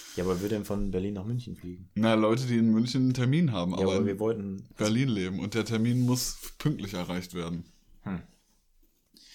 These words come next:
Speaker 1: Ja, jetzt
Speaker 2: Naja,
Speaker 1: haben wir
Speaker 2: auf dem
Speaker 1: jetzt
Speaker 2: neuen Berliner Flughafen ist das auf jeden Fall nicht so schnell möglich. Da habe ich nämlich letztens einen Artikel gelesen in der S Z, Jonas, in der Süddeutschen Zeitung.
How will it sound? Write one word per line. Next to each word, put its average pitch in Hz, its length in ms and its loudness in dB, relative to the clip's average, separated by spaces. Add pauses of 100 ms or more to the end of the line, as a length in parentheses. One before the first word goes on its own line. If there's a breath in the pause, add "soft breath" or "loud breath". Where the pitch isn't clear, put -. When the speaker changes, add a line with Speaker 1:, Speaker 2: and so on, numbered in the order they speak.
(760 loud breath)
Speaker 1:
Ja, 78 120 -14
jetzt 78 100 -8
Speaker 2:
Naja, 110 160 0
Speaker 1:
haben 95 60 -2
wir - 40 2
Speaker 2:
auf 117 80 2
dem 135 80 2
Speaker 1:
jetzt 139 60 2
Speaker 2:
neuen 160 240 4
Berliner 139 360 4
Flughafen 147 480 0
ist 123 140 -6
das 123 120 -6
auf 110 120 -8
jeden 113 160 -2
Fall 110 140 -4
nicht 170 160 0
so 147 100 -4
schnell 107 300 -4
möglich. 107 400 -4
Da 113 100 -2
habe 113 120 -2
ich 120 60 -6
nämlich 117 200 -4
letztens 113 340 -8
einen - 80 -10
Artikel 131 420 -2
gelesen 98 380 -4
in 110 100 -2
der 104 200 -4
S - 280 -4
Z, 156 300 -4
Jonas, 95 460 -6
in - 80 -10
der 101 100 -6
Süddeutschen 110 560 -4
Zeitung. 107 560 -4